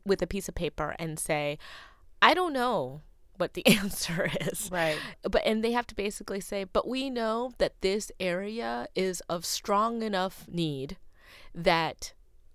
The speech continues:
Speaker 1: we need money to go forward, and that there's going to be something great that comes out of it, but we don't know what it is."
Speaker 2: We don't know what the need is.
Speaker 1: Yeah, and I think that it's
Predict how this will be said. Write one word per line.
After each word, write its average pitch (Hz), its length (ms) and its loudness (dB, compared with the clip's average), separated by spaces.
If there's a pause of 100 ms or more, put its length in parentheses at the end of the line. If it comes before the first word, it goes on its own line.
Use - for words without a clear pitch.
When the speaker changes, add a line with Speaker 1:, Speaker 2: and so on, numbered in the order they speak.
(100)
Speaker 1:
we 180 120 0
need 170 180 -2
money 139 400 -6 (320)
to 170 140 -4
go 139 160 -4
forward, 127 440 -4
and 151 140 -4
that 151 100 -2
there's 160 200 -2
going 165 200 -4
to 151 60 -8
be 156 80 -8
something 151 600 -6 (100)
great 139 380 0
that - 180 -6
comes 147 300 -8
out 135 160 -4
of 151 160 -8
it, 185 240 -2 (720)
but 135 140 -12
we 127 100 -8
don't 131 180 -10
know 151 140 -8
what 196 160 -10
it 220 120 -4
is." - 400 0
Speaker 2:
We 180 60 -4
don't 165 180 2
know 156 100 0
what 151 120 -4
the 156 80 -10
need 151 240 -8
is. 147 160 -14
Speaker 1:
Yeah, 320 420 6
and 247 200 0
I 262 140 0
think 277 360 -8
that 226 380 -2 (160)
it's - 260 -4